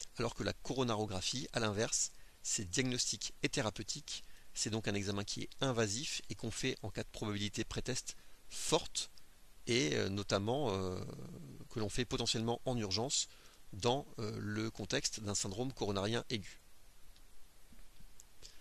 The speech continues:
Alors en ce qui concerne la coronarographie, pour détailler un petit peu ce qu'on peut y voir, donc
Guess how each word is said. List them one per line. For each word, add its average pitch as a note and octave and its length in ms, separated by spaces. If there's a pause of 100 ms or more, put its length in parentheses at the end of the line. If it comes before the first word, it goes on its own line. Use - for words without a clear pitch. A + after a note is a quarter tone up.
(880)
Alors A#2 160
en A#2+ 40
ce - 80
qui B2+ 80
concerne C3 280
la A2+ 80
coronarographie, C3 1040
pour A2+ 200
détailler A#2 320
un A2+ 80
petit - 140
peu B2 120
ce - 80
qu'on A2+ 120
peut G#2+ 180
y G#2 80
voir, C3 380 (580)
donc A#2+ 360